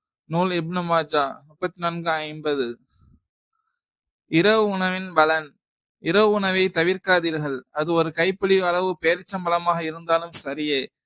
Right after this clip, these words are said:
ஏனெனில் இரவு உணவை தவிர்த்தால் விரைவில் முதுமை ஏற்படும் என்று நபி ஸல்லல்லாஹு அலைஹி வஸல்லம் அவர்கள் கூறினார்கள். அறிவிப்பவர் ஜாபீர் இப்னு அப்துல்லாஹ் ரலியல்லாஹு அன்ஹு. நூல் இப்னு மாஜா,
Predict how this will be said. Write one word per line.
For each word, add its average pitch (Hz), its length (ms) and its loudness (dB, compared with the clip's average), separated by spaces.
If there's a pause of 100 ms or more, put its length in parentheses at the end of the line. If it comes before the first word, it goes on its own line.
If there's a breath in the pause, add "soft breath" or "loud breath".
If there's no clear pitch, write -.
(120)
ஏனெனில் 180 600 0
இரவு 196 360 2
உணவை 175 440 2
தவிர்த்தால் 170 680 2
விரைவில் 185 500 2
முதுமை 175 400 -6
ஏற்படும் 170 420 -2
என்று 165 280 -8
நபி 160 280 -6
ஸல்லல்லாஹு 175 280 2
அலைஹி 170 120 -4
வஸல்லம் 165 240 -2
அவர்கள் 156 280 -4
கூறினார்கள். 147 680 -4 (340)
அறிவிப்பவர் 180 560 2
ஜாபீர் 175 460 4
இப்னு 165 280 -2
அப்துல்லாஹ் 165 500 2
ரலியல்லாஹு 160 420 -2
அன்ஹு. 147 300 -16
நூல் 165 280 -4
இப்னு 160 320 -8
மாஜா, 151 460 0